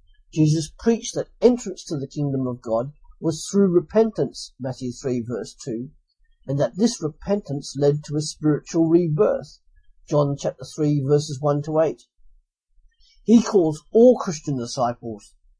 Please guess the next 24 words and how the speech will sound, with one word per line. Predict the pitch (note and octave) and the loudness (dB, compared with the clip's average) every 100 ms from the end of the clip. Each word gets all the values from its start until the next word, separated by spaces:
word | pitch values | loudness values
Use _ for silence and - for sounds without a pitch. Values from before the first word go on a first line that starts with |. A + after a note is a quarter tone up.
| - | -16
to | - | -12
seek | - D#3 D3+ F4+ | -6 -6 -4 -4
it | F4+ - | -4 -4
first, | - B2+ G3+ - - _ _ _ _ _ - | -6 -4 -4 -8 -20 _ _ _ _ _ -10
Matthew | C#3 C3+ C#3+ | -8 -8 -10
six | B2 C#3+ - | -12 -14 -14
verse | - C3 - | -12 -10 -10
thirty-three, | C#3 A#2+ A#2+ B2+ B2 D3+ D3+ _ _ _ - | -10 -8 -10 -10 -10 -10 -14 _ _ _ -6
and | E3+ | -4
to | G#3 | -4
pray | - - B3 B3+ | -4 2 4 4
for | - D#3 | 0 -2
it, | G#2 - - _ _ _ - | -2 -6 -20 _ _ _ -6
Matthew | C#3 - C3 | -6 -6 -12
six | - D3 - - | -12 -16 -16 -8
verse | A#2+ A#2+ | -6 -8
ten. | - B2 F2 - _ _ _ _ _ _ - - | -10 -10 -10 -18 _ _ _ _ _ _ -20 -10
But | D#3 | -4
what | F3 F#3+ - | 0 0 0
is | A3+ A#3 D#3 | 0 0 0
the | D3+ | -4
kingdom | D#3+ D3+ C#3 B2+ | -2 -2 0 -4
of | A#2 | -6
God? | D#3+ C3 E2+ | -2 0 0